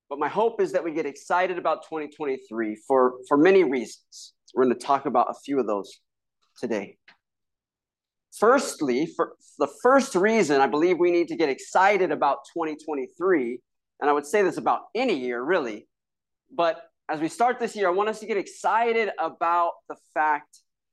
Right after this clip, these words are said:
that, um, or to get excited about God's mission, the mission that God has on earth. We need to get excited about that. Um,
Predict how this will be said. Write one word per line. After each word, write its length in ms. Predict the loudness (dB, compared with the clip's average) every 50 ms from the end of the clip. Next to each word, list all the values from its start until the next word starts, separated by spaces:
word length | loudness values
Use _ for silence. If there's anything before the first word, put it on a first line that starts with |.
| _ _ _ _ _ -20 -10 -4
that, 440 | 0 2 2 2 2 0 -2 -4 -10 -16 -12 -10
um, 420 | -6 -4 -4 -4 -4 -4 -6 -10 -16 _ _ _ _ _ _ -2
or 80 | -2 -2
to 220 | -2 -6 -6 -2
get 160 | 2 4 4 4
excited 420 | 4 2 2 2 4 4 4 2
about 320 | 4 4 2 2 0 2
God's 420 | 2 4 4 4 2 0 -2 -8 -6
mission, 400 | -6 -6 -6 -8 -14 -20 -20 _ _ _ _ _ _ _ _ _ _ _ _ _ _ _ _ _ _ _ _ _ _ _ _ _ _ _ _ _ _ _ _ _ _ _ _ _ _ -10
the 60 | -4
mission 480 | -2 0 0 0 0 -2 -4 -4 -4 -4
that 260 | -6 -8 -8 -6 -2
God 280 | 0 2 2 2 0
has 500 | -2 -2 -2 0 0 0 0 -2 -6 -10 -10 -8
on 180 | -6 -6 -6 -6
earth. 220 | -8 -8 -10 -10 _ _ _ _ _ _ _ _ _ _ _ _ _ _ _ _ _ _ _ _ _ _ _ _ _ _ _ -6
We 80 | -2 0
need 80 | 0 2
to 60 | 4
get 140 | 4 4 2
excited 580 | 2 -2 -2 2 4 4 4 4 4 2 0
about 220 | -2 -4 -8 -10 -10 _ _
that. 100 | -20 -20 -20 -20 _ _ _ _ _ _ _ _ _ _ _ _ _ _ _ _ _ _ _ -20 _ _ _ _ _ _ _ _ _ _ _ 0
Um, 220 | 2 4 4 4